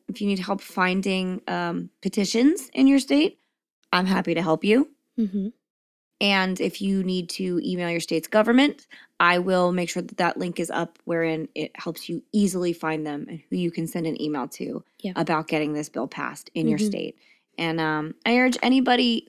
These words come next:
Speaker 1: who, um, lives in a state that hasn't had it passed or doesn't know to look into this.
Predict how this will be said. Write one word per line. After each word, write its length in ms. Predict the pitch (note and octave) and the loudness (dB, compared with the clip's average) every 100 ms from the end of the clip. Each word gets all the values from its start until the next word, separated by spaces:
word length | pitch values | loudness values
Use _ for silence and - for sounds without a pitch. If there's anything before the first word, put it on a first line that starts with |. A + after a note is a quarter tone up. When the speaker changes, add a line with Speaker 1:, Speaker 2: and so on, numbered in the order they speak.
| G#3+ | -4
Speaker 1:
who, 280 | A3+ A3 | -2 2
um, 480 | G#3 G3 G3 G3 G3 - _ _ _ _ _ | 2 4 2 2 -2 -6 _ _ _ _ _
lives 240 | F#3+ G#3 G3+ | 2 4 4
in 60 | |
a 40 | G#3 | 0
state 240 | G3+ G3+ | 0 0
that 80 | G3 | 0
hasn't 300 | F3+ F3+ F#3 | 0 0 0
had 140 | F#3 F#3+ | -2 -2
it 100 | F#3 | -2
passed 320 | F#3+ F3+ - | 0 0 0
or 180 | - F3+ | -2 -2
doesn't 340 | E3+ G3+ F#3 G3+ | 2 2 2 2
know 380 | F3 F#3 F4+ - _ _ _ _ | 4 6 4 0 _ _ _ _
to 120 | - | 4
look 240 | A3 G#3 G3 | 6 6 4
into 220 | E3+ - | -2 -4
this. 420 | - - - - | -8 -10 -12 -18